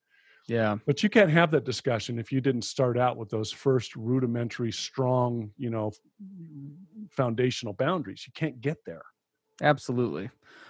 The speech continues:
Speaker 1: Well, and to kind of follow up on that story, to demonstrate our next point of kind of what happened was, is we sat down and we talked about it. And, you kn-, you know, me and this wife about, you know, what should we do? And, well, our discussion e-, eventually kind of evolved,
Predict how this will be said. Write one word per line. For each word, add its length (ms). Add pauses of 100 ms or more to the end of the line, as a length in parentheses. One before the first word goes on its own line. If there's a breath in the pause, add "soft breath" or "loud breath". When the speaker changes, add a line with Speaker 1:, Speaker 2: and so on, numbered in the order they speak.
(160 soft breath)
Speaker 1:
Well, 200
and 80
to 80
kind 180
of 80
follow 360
up 140
on 140
that 180
story, 600 (100)
to 220
demonstrate 420
our 60
next 320
point 280
of 140
kind 180
of 80
what 140
happened 420
was, 460 (500 soft breath)
is 220
we 160
sat 280
down 220
and 80
we 80
talked 380
about 320
it. 160 (100)
And, 400
you 120
kn-, 120
you 60
know, 140
me 180
and 100
this 140
wife 460
about, 240
you 80
know, 80
what 200
should 200
we 80
do? 340
And, 160 (340 loud breath)
well, 140
our 140
discussion 500
e-, 180
eventually 380
kind 180
of 60
evolved, 460